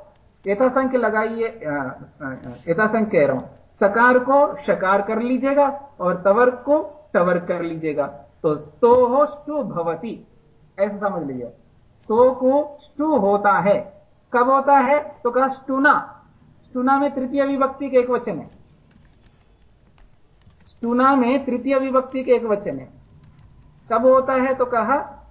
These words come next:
शकार और टवर्ग के योग में, योग हो,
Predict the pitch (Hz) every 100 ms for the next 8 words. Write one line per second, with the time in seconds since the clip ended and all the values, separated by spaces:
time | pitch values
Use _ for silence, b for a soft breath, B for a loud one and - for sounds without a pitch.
0 | - 196 180 208 262 285 - 202 247 -
1 | 196 208 214 208 285 285 262 254 254 226
2 | 180 196 247 208 135 120